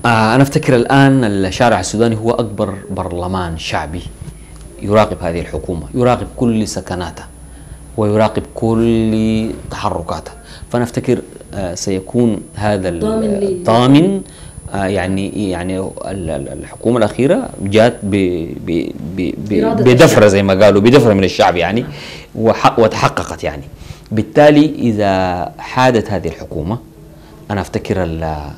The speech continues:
Speaker 1: طبيعي جدا، آه، سيخرج هذا الشارع. يعني علينا وعلى هذه المنصات الإعلامية مثل، آه، قناة النصر أربعة وعشرين، هي فضاء لإيصال المعلومة ولتمليك المعلومة.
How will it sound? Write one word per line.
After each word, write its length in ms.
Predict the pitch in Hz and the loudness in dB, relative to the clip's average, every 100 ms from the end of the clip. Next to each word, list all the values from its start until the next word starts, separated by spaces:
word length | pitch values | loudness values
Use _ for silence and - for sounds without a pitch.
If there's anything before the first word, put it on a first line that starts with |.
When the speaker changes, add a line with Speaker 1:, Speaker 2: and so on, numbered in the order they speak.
| - | -8
Speaker 1:
طبيعي 300 | 101 104 90 | -2 -2 -2
جدا، 440 | 98 120 139 160 202 - - - - - | -4 -6 -4 -4 -6 -10 -20 -20 -14 -8
آه، 280 | 90 85 - | -6 -6 -10
سيخرج 420 | - 104 110 95 - | -6 -4 -2 -4 -4
هذا 180 | 95 85 | -4 -4
الشارع. 420 | - 80 73 - - - - - 117 | -6 -8 -10 -12 -20 -20 -20 -10 -4
يعني 220 | 104 98 | -2 0
علينا 600 | 98 110 135 139 131 - | 2 6 8 8 6 2
وعلى 360 | 104 90 92 95 | -2 0 2 0
هذه 300 | 95 127 104 | 4 4 4
المنصات 460 | 92 87 - 101 | 0 -2 -2 -2
الإعلامية 480 | 90 82 87 92 92 | -2 -2 -2 -2 -4
مثل، 380 | 92 - 92 87 - - - - | -6 -8 -8 -8 -10 -18 -20 -8
آه، 200 | 101 78 78 - | -4 -2 -4 -2
قناة 240 | 95 95 90 | -2 0 -2
النصر 340 | 90 90 87 | -4 -2 -2
أربعة 200 | 87 85 | 0 0
وعشرين، 520 | 82 - 113 127 147 - - - | -2 -2 4 4 4 -2 -14 0
هي 120 | 123 | 2
فضاء 520 | 117 117 110 127 - - - - - - - | 2 0 2 2 0 -12 -20 -20 -20 -20 -10
لإيصال 720 | 110 104 104 110 - 127 120 | -4 -2 -2 -6 -2 0 2
المعلومة 600 | 101 90 82 104 110 98 | 2 0 -2 0 0 0
ولتمليك 640 | 90 92 95 107 110 185 190 | -2 -2 -2 0 2 2 2
المعلومة. 540 | 147 113 98 98 80 | 0 2 0 0 -2